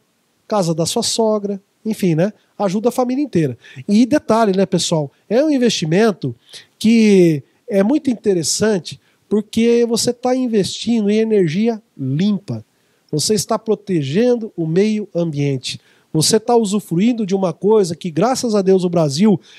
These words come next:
é muito, é, rico, que é o sol, né? Nós estamos num país tropical, então nós temos isso em abundância. Então, utilizando as placas solares, você vai tá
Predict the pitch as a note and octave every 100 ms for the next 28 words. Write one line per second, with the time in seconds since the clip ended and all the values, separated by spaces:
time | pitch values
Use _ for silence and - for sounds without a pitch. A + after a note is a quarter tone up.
0 | B2 E3+ E3 A3 A3+ G3+ D3+ - _ -
1 | D#3+ D#3 D3 F3 D4 - B2 G3+ C4 -
2 | - G3+ G#3+ D3+ E3 _ _ _ _ _
3 | - D3 G3+ A3 G3 A3+ A3 G#3 - A3
4 | A3 - G3 G3 E3+ F3 G3 A3 A#3+ _
5 | _ - - E3 - A3+ G3 F#3 A3+ A3+
6 | A#3+ B3 F3 F3 D3+ D3 C#3 G#3+ B3 _
7 | _ - - B3 A3+ D3 G3+ C#4 A3 -
8 | G#3 G3+ F#3+ F3 D#3+ E3+ F#3+ F#3 G3 -
9 | F#3+ F#3+ - F3 G3+ A#3+